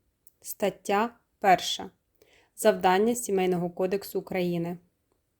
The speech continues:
Сімейний кодекс України визначає засади шлюбу, особисті немайнові та майнові права і обов'язки подружжя, підстави виникнення, зміст особистих немайнових і майнових прав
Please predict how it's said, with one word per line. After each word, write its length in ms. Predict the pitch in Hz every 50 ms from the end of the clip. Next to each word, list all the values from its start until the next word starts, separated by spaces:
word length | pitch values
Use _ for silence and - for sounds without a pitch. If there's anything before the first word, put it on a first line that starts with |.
| - - - _ _ _ _ _ -
Сімейний 480 | - - - 240 247 285 320 311 302
кодекс 380 | 311 - 277 240 247 247 - -
України 540 | 240 - 233 226 208 196 190 185 185 180 180
визначає 600 | 190 208 208 233 247 233 240 - 233 208 196 190
засади 460 | 190 190 - - 269 254 247 233 233
шлюбу, 600 | - - - - 220 214 202 185 185 202 226 226 _ _ _ - _ _ -
особисті 600 | 226 226 - - 269 233 269 302 294 - - 254
немайнові 680 | 233 247 285 294 285 285 269 247 233 220 190 196 196 196
та 140 | - 202
майнові 420 | 202 214 220 226 233 247 247 277 285
права 540 | 285 - 226 202 180 185 180 180 185 220 247 - _ _ _ _
і 120 | - 277 277
обов'язки 600 | 262 214 196 208 202 190 208 226 - - - 254
подружжя, 720 | - 269 247 196 208 190 180 175 170 160 - - 220 269 311 - _ _ _ _ _ _ _ _ _ _ _ _ _ _ _ _
підстави 500 | - 240 233 - - - 277 294 277 269
виникнення, 840 | 226 202 220 220 214 214 202 208 208 226 220 220 220 214 220 226 233 _ _ _ -
зміст 540 | 226 185 196 233 233 233 262 294 277 - 247 233 -
особистих 760 | - - - - - 240 196 202 262 269 269 - - - -
немайнових 760 | 226 220 220 220 226 220 220 214 208 202 185 214 247 262 - -
і 40 | 226
майнових 480 | 214 202 202 208 202 190 240 254 -
прав 520 | - _ - 202 190 180 175 190 240 -